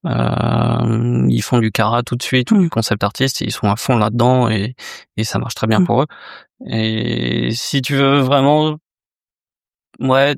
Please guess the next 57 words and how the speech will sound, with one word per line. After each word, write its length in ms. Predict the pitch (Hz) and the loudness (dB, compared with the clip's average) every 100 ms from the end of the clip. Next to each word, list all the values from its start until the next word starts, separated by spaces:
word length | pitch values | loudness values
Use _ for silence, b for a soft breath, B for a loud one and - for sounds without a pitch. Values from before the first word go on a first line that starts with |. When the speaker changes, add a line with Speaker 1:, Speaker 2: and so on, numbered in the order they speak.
| - | -6
Speaker 1:
toucher 280 | 135 - | -6 0
un 100 | 131 | 0
peu 140 | 127 135 | 0 0
à 120 | 127 | 0
tout, 300 | - 135 143 | 0 -4 0
euh, 600 | 123 110 117 110 113 120 | 0 0 -2 -2 -4 -4
enfin, 220 | 113 - 120 | -4 -2 0
au 100 | 127 | 0
début, 300 | 127 131 143 | 0 0 -2
si 120 | - | -4
tu 120 | - | -6
sais 100 | - | -4
pas 120 | 117 | -2
vraiment 260 | 113 120 120 | 0 0 0
ce 80 | - | -2
que 80 | 123 | -6
tu 160 | - | -2
veux 100 | 117 | -2
faire, 180 | 107 135 B B | 0 -2 B B
Speaker 2:
Hmm. 140 | 202 185 B _ - | 2 2 B _ -10
Speaker 1:
euh, 480 | 117 120 117 113 120 131 135 123 | -10 -10 -10 -10 -10 -10 -10 -12
faut, 200 | - - | -12 -12
faut 180 | - 123 | -10 -10
toucher 220 | - - | -6 0
Speaker 2:
Hmm. 60 | 147 | 0
Speaker 1:
un 60 | |
peu 80 | 104 | 0
à 40 | 110 | -2
tout, 120 | 135 | -4
quoi. 160 | - 127 _ _ - | -8 -12 _ _ -4
Speaker 2:
Et 80 | 190 | 0
quand 160 | 180 | 0
t'es 160 | 170 185 | 2 0
tech 240 | - 233 - | 0 -4 0
aussi, 220 | 202 - | -2 -2
peut-être, 320 | 226 202 220 - | -2 0 -2 -2
pour 160 | 190 | -6
comprendre 400 | - 190 - 190 | -4 -6 -2 0
les 120 | 180 180 | 2 2
Speaker 1:
Ouais, 180 | 143 | 4
Speaker 2:
rouages. 200 | 185 202 208 | 4 4 4
Speaker 1:
comprendre 140 | 196 | 2
tous 100 | 127 | 4
les 140 | 131 123 | 4 4
aspects, 260 | 117 - 117 | 2 0 0
autant 260 | 131 127 123 | 0 0 0
pour 140 | 127 | 2
du 100 | 123 | 0
personnage 500 | 120 117 123 120 120 | 0 0 2 2 2
que, 120 | - 113 | -2 -2
euh, 460 | 113 107 107 104 104 | 0 0 -2 -2 -4
que 100 | - | -4
du, 640 | 110 110 117 104 101 104 107 | -2 -2 -2 -2 -2 -6 -4
que 80 | - | -4
de 100 | 104 | -2
l'enviro 640 | 104 110 107 120 120 120 | -2 -2 0 2 2 2
ou, 340 | 117 107 117 | 0 -4 -6